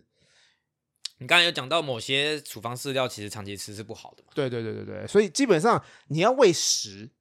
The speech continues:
Speaker 2: 喂，喂饲料这个事情，你要看这个饲料能不能够符合特定年龄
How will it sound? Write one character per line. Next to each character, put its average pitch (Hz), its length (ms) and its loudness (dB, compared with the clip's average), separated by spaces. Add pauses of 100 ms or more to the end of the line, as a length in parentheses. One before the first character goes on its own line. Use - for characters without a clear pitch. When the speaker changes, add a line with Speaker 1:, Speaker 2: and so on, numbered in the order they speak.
(180)
Speaker 2:
喂， 180 260 4
喂 180 160 4
饲 - 120 -4
料 165 120 6
这 151 80 0
个 143 80 0
事 143 140 -8
情， 117 120 -10
你 120 60 -10
要 123 80 -4
看 156 180 -4
这 156 120 -10
个 147 100 -2
饲 151 220 -6
料 143 140 2
能 117 120 -4
不 117 60 -6
能 113 160 -6
够 123 140 0
符 98 280 -10
合 90 440 -12
特 135 200 0
定 117 240 -2
年 104 240 -6
龄 101 240 -8